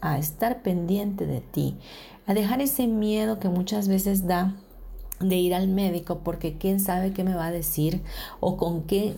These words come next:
quién sabe qué diagnóstico voy a tener. Te voy a decir algo, es importante que tengamos, eh, una, un hábito previsor, que tengamos una mentalidad previsora. Es más fácil prevenir que lamentar.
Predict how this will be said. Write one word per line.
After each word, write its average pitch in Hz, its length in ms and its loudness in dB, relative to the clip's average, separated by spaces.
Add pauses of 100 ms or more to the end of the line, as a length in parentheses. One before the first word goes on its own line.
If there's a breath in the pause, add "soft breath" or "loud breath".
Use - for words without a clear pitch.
quién 208 220 2
sabe 196 440 0
qué 208 340 -2 (160)
diagnóstico 185 760 0
voy 160 220 4
a 170 180 -2
tener. 147 500 2 (600 loud breath)
Te 214 80 0
voy 208 160 0
a 233 80 2
decir 247 300 0
algo, 226 460 0
es 170 160 2
importante 240 960 0 (380 loud breath)
que 208 100 2
tengamos, 190 840 2
eh, 180 280 0 (140)
una, 196 720 2 (160)
un 202 220 2
hábito 208 500 0
previsor, 156 800 2 (200)
que 170 120 -4
tengamos 180 500 2
una 220 180 0
mentalidad 180 720 0 (120)
previsora. 151 920 2 (420 loud breath)
Es 196 180 2
más 233 340 0
fácil 220 400 0
prevenir 175 720 0
que 170 160 -2
lamentar. 147 720 0